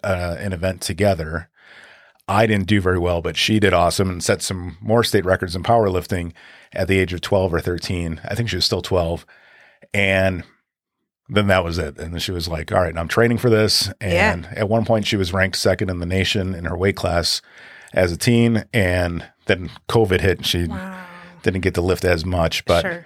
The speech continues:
Speaker 1: um, and then, you know, she got a job and a boyfriend and other, you know,
Speaker 2: Yeah.
Speaker 1: things, thinking school was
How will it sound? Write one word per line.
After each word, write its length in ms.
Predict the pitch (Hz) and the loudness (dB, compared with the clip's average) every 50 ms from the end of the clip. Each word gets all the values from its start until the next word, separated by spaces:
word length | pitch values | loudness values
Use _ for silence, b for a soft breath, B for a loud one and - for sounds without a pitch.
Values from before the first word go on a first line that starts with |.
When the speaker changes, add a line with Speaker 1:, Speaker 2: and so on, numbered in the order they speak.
| - - | -10 -6
Speaker 1:
um, 460 | - 92 87 87 82 82 80 95 - - | -4 -2 -2 -2 -4 -6 -8 -12 -2 0
and 200 | 170 175 143 127 | 2 4 4 4
then, 120 | 117 110 101 | 2 2 0
you 60 | 95 | 0
know, 120 | 87 82 80 | -2 -4 -4
she 360 | - - - 78 78 80 80 B B B B B B B B B B B B _ | -6 -8 -8 -8 -8 -8 -10 B B B B B B B B B B B B _
got 120 | - 78 | -6 -6
a 60 | 82 82 | -2 0
job 460 | 107 127 123 120 117 110 107 104 101 | 2 2 4 4 4 4 2 2 0
and 80 | 98 | 0
a 40 | 98 | 2
boyfriend 580 | 104 113 113 110 101 - 113 110 104 104 104 101 | 2 4 4 4 2 0 0 0 0 0 0 0
and 100 | 101 101 | 0 0
other, 340 | 98 98 98 98 98 - - - _ _ | 0 2 2 0 0 -2 -4 -8 _ _
you 100 | 113 101 | -2 2
know, 60 | 196 | 2
Speaker 2:
Yeah. 160 | 185 170 160 151 | 2 2 2 2
Speaker 1:
things, 260 | - 117 113 110 - | 0 0 0 0 -2
thinking 260 | 107 117 110 104 107 | -4 -2 -2 -2 -2
school 380 | 101 - - - 117 110 107 110 | -4 -4 -2 2 2 4 4 4
was 180 | 107 98 - | 2 0 -2